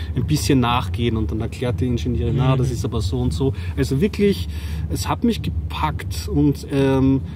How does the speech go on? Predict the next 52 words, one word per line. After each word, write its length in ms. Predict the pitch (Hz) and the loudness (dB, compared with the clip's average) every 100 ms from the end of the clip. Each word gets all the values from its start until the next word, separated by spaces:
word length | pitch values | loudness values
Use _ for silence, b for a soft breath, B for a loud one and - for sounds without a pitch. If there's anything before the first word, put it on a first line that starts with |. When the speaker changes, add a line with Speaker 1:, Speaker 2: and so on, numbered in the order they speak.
| B | B
Speaker 1:
man 120 | 143 139 | 4 6
muss 240 | 160 208 | 6 4
sich 120 | 175 | 2
aber 160 | 180 160 | 2 2
wirklich 280 | - 165 135 | 0 -2 0
reinarbeiten. 500 | 135 170 143 151 151 | 2 2 0 0 0
Bei 100 | 143 | 2
mir 220 | 151 175 | 2 2
war 60 | |
es, 120 | 160 - | -2 -2
wie 60 | |
gesagt, 340 | 156 147 147 - | 0 0 -2 0
der 80 | |
dritte, 560 | 135 151 151 175 160 160 - | 0 0 0 0 2 0 0
dritte 300 | 165 95 165 | -4 0 0
Anlauf 420 | 120 135 143 156 | 0 2 2 0
und 100 | 156 | 0
die 80 | 143 | 0
ersten 260 | 127 - 151 | -2 -2 -2
beiden 220 | 131 143 | 0 2
Mal 140 | 123 | 2
habe 100 | 131 | 4
ich 40 | 143 | 4
mir 100 | 139 | 2
gedacht, 260 | 131 127 - B B B B | 2 -2 0 B B B B
ja, 460 | 110 107 113 151 190 - | -4 -2 2 2 0 -2
eh, 420 | 113 120 165 196 - | 2 4 4 2 0
aber 220 | 120 123 | 0 0
irgendwie 400 | 123 131 135 123 | 2 2 4 0
komisch 520 | 104 98 123 165 170 | 0 0 2 2 2
und 120 | 135 123 | 0 0
anstrengend. 720 | 104 113 - 123 123 143 147 | 0 0 0 2 6 4 4
Ich 160 | 135 | 0
will 100 | 135 | 4
jetzt 220 | 135 - 127 | 4 4 0
nicht 180 | - | 0
lesen, 280 | - 120 139 | 0 2 0
sondern 340 | 131 131 123 120 | 0 2 2 2
ein 60 | |
bisschen 420 | 113 110 - 117 - | 0 -2 0 2 4
spielen. 400 | - 131 175 185 B B 151 | 4 4 4 2 B B 4
Speaker 2:
Mhm. 80 | 147 | 4
Speaker 1:
Aber 140 | 117 | 6
jetzt 260 | 110 110 - | 6 4 2
hat's 160 | 104 110 | 0 0
mich 340 | 107 - - - | -2 -2 -6 -2
voll 140 | 123 113 | 2 2
und 120 | 110 | 2
ganz 220 | 151 151 | 4 4
Speaker 2:
Mhm, 40 | |
Speaker 1:
gepackt. 220 | 151 - 147 | 4 0 -2
Speaker 2:
cool. 140 | 131 | -2